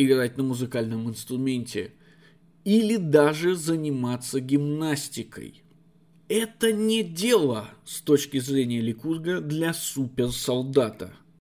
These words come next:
Строго говоря, следуя описанию Ксенофонту, в Спарте детей вообще ничему не обучают, их только воспитывают.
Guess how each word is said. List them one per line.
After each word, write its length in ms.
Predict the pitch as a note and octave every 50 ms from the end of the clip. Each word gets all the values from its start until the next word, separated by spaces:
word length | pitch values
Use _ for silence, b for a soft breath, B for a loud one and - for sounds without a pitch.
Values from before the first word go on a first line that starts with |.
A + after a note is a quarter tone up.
| _ _ _ _ _ _ _ _ _ _ _ -
Строго 520 | - - - - G#3 A#3+ B3+ A#3+ F#3 F3+
говоря, 600 | D#3+ D#3 E3 E3 F3 F3+ F#3 A3 B3+ C4+ B3+ A#3
следуя 460 | - - - F3 F3 F#3 F#3 E3 D#3+ D#3
описанию 500 | D3 D3+ D3 C#3 - E3 D3+ C#3+ C#3+ C3+
Ксенофонту, 720 | - - - D3+ D#3 D#3 - A#3 B3 B3 A#3+ - F#3 -
в 60 | -
Спарте 540 | - - - - G#3 G#3+ A#3 A3 A3 - E3
детей 400 | D3+ D#3+ D#3 - G#3+ G#3 F#3+ D#3
вообще 800 | C#3 B2+ B2+ C3 C#3 D#3 E3 - - - - - G3+ G3 E3 C3+
ничему 760 | B2 B2 B2+ B2 B2 - - B2 B2 B2+ C#3+ D#3+ E3 D#3+ - -
не 180 | C3+ C3+ C3+
обучают, 840 | C3+ B2+ B2+ C3+ C3+ C#3 - - E3+ D3+ C#3 A#2 F#2 E2+ - - - _
их 220 | F3+ E3 C#3+ -
только 420 | - - E3 E3 D#3 C#3+ - D3+ C#3+
воспитывают. 1080 | C3+ C#3 C#3 C#3+ - - - - G#3 F#3+ - C#3+ A#2 A2 G#2+ F2+ F2 - - - -